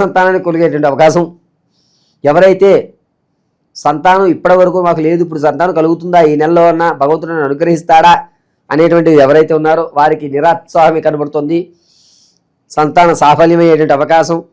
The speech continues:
ఇరవై శాతం మాత్రమే ఉంటుంది. వివాహయుక్తానికి ఎవరైతే చూస్తున్నారో వారికి వివాహం కలిగేటువంటి అవకాశం ఎక్కువ లభిస్తుంది. దూరపు చుట్టాలే మీకు మళ్ళా వివాహయుక్తానికి వస్తారు.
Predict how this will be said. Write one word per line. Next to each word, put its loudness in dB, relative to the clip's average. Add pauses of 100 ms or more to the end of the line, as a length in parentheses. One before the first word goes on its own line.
(500)
ఇరవై 4 (180)
శాతం 0
మాత్రమే -6
ఉంటుంది. -18 (1040)
వివాహయుక్తానికి 2
ఎవరైతే 2
చూస్తున్నారో 0 (760)
వారికి 0
వివాహం 2
కలిగేటువంటి 0
అవకాశం 0
ఎక్కువ -2
లభిస్తుంది. -2 (760)
దూరపు 4
చుట్టాలే 2
మీకు -4
మళ్ళా 2 (560)
వివాహయుక్తానికి 2
వస్తారు. 2